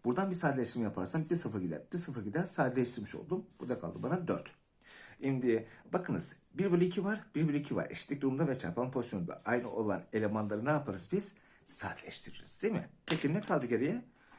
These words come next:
Eşitliğimi tam ortasına koyayım. Burada bir dördümüz kaldı. Başka sadeleştirecek eleman var mı? Yok.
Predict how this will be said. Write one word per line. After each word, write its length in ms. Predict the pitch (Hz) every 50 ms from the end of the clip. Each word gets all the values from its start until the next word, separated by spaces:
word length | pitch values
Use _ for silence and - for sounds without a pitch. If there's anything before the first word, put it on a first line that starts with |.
| - - -
Eşitliğimi 380 | 180 - - - - 165 165
tam 140 | - 180 156
ortasına 360 | 117 - - - 147 147 -
koyayım. 240 | - 131 92 82 - -
Burada 220 | 123 127 127 123 127
bir 100 | 113 117
dördümüz 400 | 110 101 92 98 95 92 - -
kaldı. 480 | - - - - 151 - 180 208 - - - - - _ _ _ _ _ _ _ _ _ _ - - 87
Başka 280 | 85 92 90 - - -
sadeleştirecek 560 | - 101 98 92 95 90 - - 101 - -
eleman 260 | 92 92 95 92 87
var 120 | 82 78 78
mı? 220 | 104 156 226 - -
Yok. 280 | - 101 - - - -